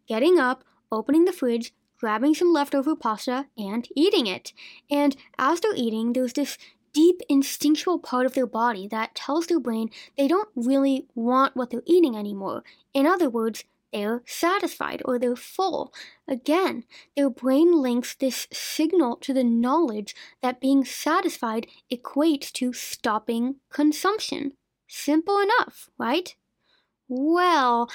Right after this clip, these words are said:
autistic brains and bodies work a bit differently. First of all, autistic people tend to struggle with a sense called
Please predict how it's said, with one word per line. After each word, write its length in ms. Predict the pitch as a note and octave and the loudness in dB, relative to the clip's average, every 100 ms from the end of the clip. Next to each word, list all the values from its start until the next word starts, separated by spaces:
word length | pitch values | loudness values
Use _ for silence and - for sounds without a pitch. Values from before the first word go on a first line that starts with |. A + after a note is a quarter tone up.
| - - C4+ | -16 -6 -4
autistic 600 | C#4 - G4+ - F4 - | -4 -4 -6 -4 -6 -4
brains 320 | A#3+ A3+ A3 | -2 -2 -2
and 140 | A#3+ | -4
bodies 440 | A3+ A3 A3 A#3 - _ - | -4 -4 -4 -4 -8 _ -2
work 340 | C#4 D4 - | 0 0 -2
a 80 | E4+ | -6
bit 460 | D#4+ A3 A3+ - - _ _ - | -4 -6 -6 -8 -14 _ _ -6
differently. 640 | B3+ - C4+ - A3 A#3+ - _ _ _ _ _ - | -6 -2 -4 -4 -12 -12 -18 _ _ _ _ _ -2
First 300 | G#4 A#4+ D4 | 0 0 -2
of 80 | A3+ | -2
all, 260 | G#3+ A3 - - - | -4 -4 -10 -20 -14
autistic 540 | C#4 - F4+ - G#4+ - | -14 -6 -6 -4 -8 -4
people 320 | D4+ D#4 D4+ | -4 -2 -6
tend 320 | - C#4 D4 | -4 -2 -2
to 100 | E4 | -4
struggle 480 | - B3+ A#3+ B3 B3+ | -6 -6 -4 -4 -4
with 160 | B3+ C4 | -6 -6
a 80 | |
sense 540 | A#3+ - D#4+ A#3 A3+ - | -8 -4 -4 -4 -8 -12
called 320 | - A#3+ | -8 -8